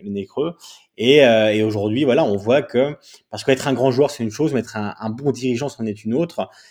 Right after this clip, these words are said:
Il a appris beaucoup de choses aux côtés de, de Leonardo. Euh, il apprend beaucoup de choses aux côtés de, de Ricky Massara, comme je le, je le disais tout à l'heure. Et, et c'est vrai que même la relation qu'il peut avoir avec les agents ou avec les joueurs est,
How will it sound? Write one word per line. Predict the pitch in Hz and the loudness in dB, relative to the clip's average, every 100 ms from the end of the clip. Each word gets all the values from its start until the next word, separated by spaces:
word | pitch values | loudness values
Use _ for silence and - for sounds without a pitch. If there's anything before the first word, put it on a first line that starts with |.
| _ | _
Il | - 120 | 0 2
a | |
appris | 123 139 | 2 0
beaucoup | 139 151 | -4 -4
de | |
choses | 139 160 | 0 2
aux | 123 | 2
côtés | 123 127 | 2 2
de, | 117 110 107 | 2 -2 -2
de | 110 | -2
Leonardo. | 113 113 110 107 131 180 196 - - _ _ | 0 0 0 2 2 2 0 -8 -20 _ _
Euh, | 107 | -6
il | 110 113 | 0 0
apprend | - 117 | 2 -2
beaucoup | 139 165 165 | 0 0 -2
de | |
choses | - 165 160 131 | 0 4 4 2
aux | 110 | -6
côtés | 110 117 131 | -10 -6 -4
de, | 113 104 101 104 | -2 -2 0 -4
de | 107 117 | -6 -6
Ricky | 110 - | -6 -6
Massara, | 107 - 117 | -8 -4 -6
comme | 120 104 | -6 -10
je | 101 | -6
le, | 101 101 | -4 -4
je | 98 | -6
le | 107 | -10
disais | 107 | -10
tout | 104 - | -12 -4
à | 110 | 2
l'heure. | 117 165 139 - - - _ _ _ | 4 4 2 -4 -12 -20 _ _ _
Et, | 113 120 113 117 | -2 0 0 -4
et | |
c'est | 110 120 | -2 2
vrai | 120 151 | 4 4
que | 151 | 4
même | 120 135 135 | 2 2 2
la | 120 107 107 110 | -2 -4 -4 -2
relation | 120 117 - 131 | 0 0 -2 -12
qu'il | - | -8
peut | 117 | -2
avoir | 107 117 | 0 0
avec | 117 - | -2 -4
les | 101 | -6
agents | 104 101 117 127 | -4 -4 -4 -2
ou | |
avec | 110 - | -4 -6
les | 98 | -8
joueurs | 107 120 143 123 | 2 6 6 4
est, | 98 98 | -2 -6